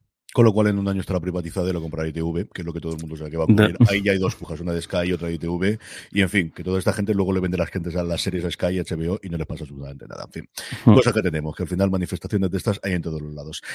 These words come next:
Speaker 1: Vamos ya por plataformas y por cadenas. Lo primero es Disney. Disney presentaba resultados este pasado trimestre, la última de las grandes que faltaba por presentar. Y, claro, aquí hay dos titulares. Uno, el que hasta la, el follón de Netflix sería el principal, que era,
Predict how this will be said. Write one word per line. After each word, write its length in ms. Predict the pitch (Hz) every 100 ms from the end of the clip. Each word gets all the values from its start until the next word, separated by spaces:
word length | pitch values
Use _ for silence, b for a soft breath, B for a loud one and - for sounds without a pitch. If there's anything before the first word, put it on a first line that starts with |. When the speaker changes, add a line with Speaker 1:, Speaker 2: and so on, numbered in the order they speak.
| B
Speaker 1:
Vamos 300 | - 139 190
ya 80 | 190
por 100 | 180
plataformas 560 | 160 165 147 160 151 -
y 60 |
por 100 | 139
cadenas. 380 | 135 131 143 147
Lo 100 | 120
primero 300 | 101 113 160
es 100 | 151
Disney. 320 | 123 101 78
Disney 300 | 73 104 117
presentaba 380 | 131 120 120 123
resultados 420 | 117 120 110 117
este 140 | 110 101
pasado 220 | 107 110
trimestre, 400 | 101 113 127 139
la 120 | 107
última 300 | 101 110 107
de 40 | 95
las 160 | 90
grandes 360 | 92 104 92 -
que 100 | -
faltaba 260 | 85 95
por 140 | 92 92
presentar. 560 | 92 98 95 120 147 B B B B _
Y, 140 | 135 117
claro, 360 | 160 165 101 -
aquí 320 | 139 - 165
hay 100 | 170
dos 220 | 143 127
titulares. 540 | 120 92 76 76 78 -
Uno, 380 | 175 165 87 - -
el 180 | 104
que 160 | 95 101
hasta 340 | 95 - 104
la, 360 | 98 98 95 98
el 100 | 95
follón 480 | - 104 101 127 160
de 80 | 156
Netflix 460 | 175 - 101 87
sería 280 | - 92 123
el 80 | 135
principal, 460 | 131 120 123 156
que 120 | - 143
era, 200 | 180